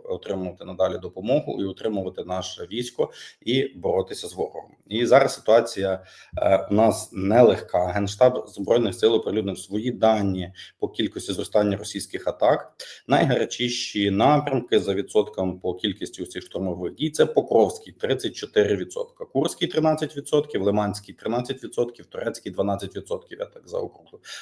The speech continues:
Загалом третина усіх штурмів припадає на Покровський. Чому? Нагадую, е, історія про що? Про те, що Путін нібито до дев'ятого травня, е, наказав вийти на адміністративний кордон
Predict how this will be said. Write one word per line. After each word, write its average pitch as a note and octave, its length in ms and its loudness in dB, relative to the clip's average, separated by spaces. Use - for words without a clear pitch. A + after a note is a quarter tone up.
Загалом B2 280 8
третина A2 460 4
усіх F#2+ 220 -6
штурмів D#3 360 -2
припадає G#2+ 380 4
на G2+ 120 0
Покровський. F2+ 520 -4
Чому? E3+ 460 2
Нагадую, C3 1080 6
е, G2 840 0
історія C3 500 4
про A2+ 180 0
що? E3+ 320 2
Про G2 100 -4
те, C3 240 4
що F#2+ 420 0
Путін C3+ 420 -2
нібито G#2+ 360 -2
до F#2+ 100 -6
дев'ятого F#2+ 460 -4
травня, D3 540 0
е, G2 180 -2
наказав G2+ 460 6
вийти A#2+ 260 4
на G2+ 260 0
адміністративний G2 840 -2
кордон G#2+ 560 0